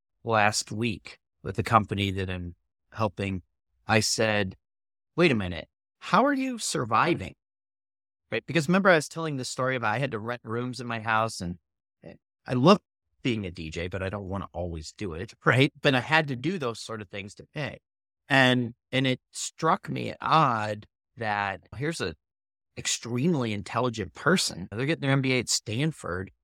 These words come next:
They hadn't actually thought about that. And I said,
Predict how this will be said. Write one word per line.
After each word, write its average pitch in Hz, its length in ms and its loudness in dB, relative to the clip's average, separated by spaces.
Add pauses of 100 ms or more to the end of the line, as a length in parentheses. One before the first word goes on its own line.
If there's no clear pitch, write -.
(500)
They 147 80 -2
hadn't 254 340 -2
actually 208 380 2
thought 240 260 4
about 90 280 -2
that. - 80 -20 (1400)
And 165 100 -6
I 196 60 0
said, 185 280 -4